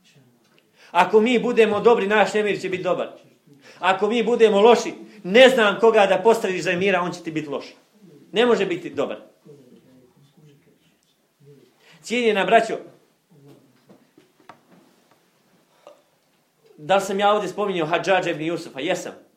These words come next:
I njegovu hudbu kad je došao u Irak. Kad je došao u Irak, šta kaže? Oni su bili poznati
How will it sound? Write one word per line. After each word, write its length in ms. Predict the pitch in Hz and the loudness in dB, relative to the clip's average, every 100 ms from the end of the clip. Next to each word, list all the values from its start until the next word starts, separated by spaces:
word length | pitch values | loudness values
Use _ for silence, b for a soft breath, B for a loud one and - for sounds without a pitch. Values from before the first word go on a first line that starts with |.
| _ 143 | _ -10
I 100 | 170 | -8
njegovu 300 | 180 170 160 | -6 -6 -4
hudbu 440 | 185 156 135 - - _ _ _ 156 | -4 -6 -8 -14 -20 _ _ _ -6
kad 120 | 156 | -4
je 80 | 160 | -4
došao 280 | 180 165 | -6 -4
u 40 | 160 | -2
Irak. 280 | 165 120 - - - - _ _ _ _ 147 131 131 139 135 _ _ _ _ _ _ _ _ _ _ _ _ | 0 -2 -4 -14 -20 -20 _ _ _ _ -20 _ _ -20 _ _ _ _ _ _ _ _ _ _ _ _ _
Kad 120 | 175 | -4
je 80 | 180 | 0
došao 240 | 214 196 | -2 -2
u 40 | 185 | -2
Irak, 260 | 175 135 | 0 0
šta 180 | - 208 | -2 -2
kaže? 380 | 233 208 156 120 - _ _ _ _ - | 2 2 0 -6 -10 _ _ _ _ -6
Oni 240 | 214 247 | -4 -2
su 160 | 220 220 | -2 -2
bili 360 | 185 240 208 214 | -2 -4 -4 0
poznati 600 | 226 190 180 175 151 | 0 0 -4 -4 -12